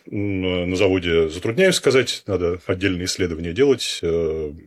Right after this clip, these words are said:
были ли там какие-то военные объекты, военно-промышленные, ам, сказать сложно.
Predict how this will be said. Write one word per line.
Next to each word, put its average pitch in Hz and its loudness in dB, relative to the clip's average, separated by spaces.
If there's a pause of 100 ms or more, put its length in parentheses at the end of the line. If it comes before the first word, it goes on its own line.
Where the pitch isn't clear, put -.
(100)
были 98 -2
ли 95 -10
там 90 -6
какие-то 87 -6
военные 85 -4
объекты, 92 -6
военно-промышленные, 82 -6 (840)
ам, 78 -4 (1300)
сказать 90 -2
сложно. 170 4